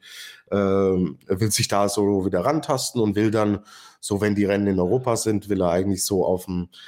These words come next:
äh, auf dem Level wieder vor der Verletzungs-, wie, wie vor der Verletzung sein.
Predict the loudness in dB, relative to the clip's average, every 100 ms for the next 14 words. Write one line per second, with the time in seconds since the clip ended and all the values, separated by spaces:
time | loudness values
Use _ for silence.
0 | -20 -20 _ -2 0 2 0 -4 -10 -6
1 | -2 0 2 0 0 0 0 0 0 0
2 | 0 -2 -2 -6 -6 -8 -2 -2 0 0
3 | 0 0 0 0 0 -2 -2 -6 -2 0
4 | 0